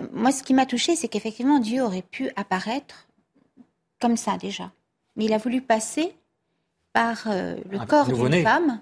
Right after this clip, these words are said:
Speaker 1: par la chair d'une femme, et, euh, prendre notre humanité en passant par cette femme. Parce qu'il aurait pu aussi s'incarner, euh, il a vraiment voulu. Et, euh,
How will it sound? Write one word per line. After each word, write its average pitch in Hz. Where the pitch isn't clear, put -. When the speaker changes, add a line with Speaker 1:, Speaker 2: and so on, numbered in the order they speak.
Speaker 1:
par 208
la 202
chair 269
d'une 208
femme, 247
et, 269
euh, 202
prendre 285
notre 208
humanité 208
en 220
passant 247
par 262
cette -
femme. 190
Parce -
qu'il 208
aurait 214
pu 269
aussi 269
s'incarner, 202
euh, -
il 196
a 202
vraiment 247
voulu. 226
Et, 262
euh, 208